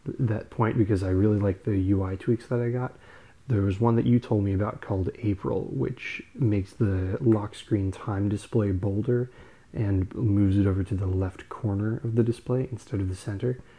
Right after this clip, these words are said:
And I like how that looks. And I also got one that puts the new, um, lock screen shortcuts that are on the, like, iPhone ten and n-, newer, um, on the old iPhones. So, like, the flashlight and camera buttons are now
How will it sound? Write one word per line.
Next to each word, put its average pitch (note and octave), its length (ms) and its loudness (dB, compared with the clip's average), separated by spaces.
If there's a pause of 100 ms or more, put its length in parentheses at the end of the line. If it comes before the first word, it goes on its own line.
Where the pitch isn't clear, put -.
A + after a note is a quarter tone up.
(460)
And A2 120 -4
I G#2 60 0
like G2+ 180 0
how G2+ 100 -4
that G2 180 -2
looks. - 380 -10
And A#2+ 160 0
I G#2 60 2
also A2 260 2
got G#2+ 180 0
one G2+ 180 2
that - 180 -2
puts - 320 -2
the G2 500 0 (140)
new, G#2 840 2
um, F#2 380 -10 (220)
lock G#2+ 320 0
screen G#2 300 -2
shortcuts - 640 -2
that A#2 120 0
are G2 100 0
on G2 140 0
the, G2 240 0 (100)
like, G#2 180 -2
iPhone F#2+ 460 -4
ten G2 220 -2
and F#2+ 220 0 (180)
n-, - 80 -20
newer, G#2 520 0 (760)
um, F#2+ 260 -6 (280)
on G2+ 360 0
the F#2 360 -2
old A#2+ 240 4
iPhones. - 540 -10 (100)
So, G2+ 220 -2
like, F#2 220 -2
the A#2+ 140 -2
flashlight A2+ 520 -6
and A#2+ 120 -6
camera A#2 320 -6
buttons - 320 -6
are - 80 -6
now - 300 -10